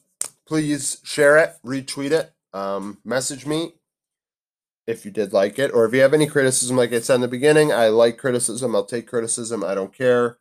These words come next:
um, what you gotta say, you know, good, bad, otherwise, I just wanna hear it. Um, and I'll be back tomorrow with, I think, the L A Kings is my thirty-one and thirty-one,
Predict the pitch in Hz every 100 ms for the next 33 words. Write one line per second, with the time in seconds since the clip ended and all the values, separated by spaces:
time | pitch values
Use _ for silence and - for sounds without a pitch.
0 | _ _ _ _ _ _ - 98 95 92
1 | 90 92 - 98 - 110 107 110 - 143
2 | 139 135 131 131 _ _ _ _ - 117
3 | 95 101 - - _ _ _ 127 117 107
4 | - 107 104 104 - 113 120 117 110 110
5 | 107 101 95 95 101 92 92 127 127 127
6 | 123 _ _ _ _ _ _ _ _ 95
7 | 101 90 82 _ _ _ _ _ _ _
8 | _ - - 127 120 120 127 135 131 -
9 | 135 135 147 165 123 131 117 - _ _
10 | _ _ 120 135 127 - 127 156 165 -
11 | 165 156 165 156 131 143 131 143 143 143
12 | 135 147 135 131 143 170